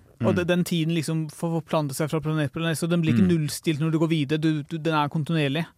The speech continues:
Speaker 3: Mm.
Speaker 1: Så derfor, hvor mye tid du bruker på hver planet har faktisk veldig mye å si
Speaker 3: Ja.
Speaker 1: på hvor vanskelig spillet blir.
Speaker 3: Mm, ja, så når du velger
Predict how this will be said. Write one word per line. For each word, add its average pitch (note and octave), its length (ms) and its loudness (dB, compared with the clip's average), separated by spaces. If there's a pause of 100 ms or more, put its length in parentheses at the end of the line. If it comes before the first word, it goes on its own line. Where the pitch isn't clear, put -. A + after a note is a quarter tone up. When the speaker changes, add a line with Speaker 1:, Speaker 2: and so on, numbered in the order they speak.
(120)
Speaker 3:
Mm. D3 160 2
Speaker 1:
Så G2 120 0
derfor, E3 320 2
hvor E3 400 0
mye D#3+ 200 2
tid E3+ 220 -2
du D#3+ 40 2
bruker D3+ 140 2 (100)
på - 20 4
hver D3 120 4
planet D#3+ 280 0
har D#3 220 2
faktisk D#3 320 -6
veldig D#3 240 0
mye D3+ 100 0
å D3+ 60 -2
si - 140 0
Speaker 3:
Ja. G#2+ 120 4
Speaker 1:
på D#3 120 0
hvor D3 220 0 (380)
vanskelig D#3 380 -2
spillet D3 260 -4
blir. D3 160 -6 (100)
Speaker 3:
Mm, A#2 380 0
ja, A2+ 220 0
så - 120 -2
når B2+ 160 2
du A#2+ 60 2
velger G#2 520 2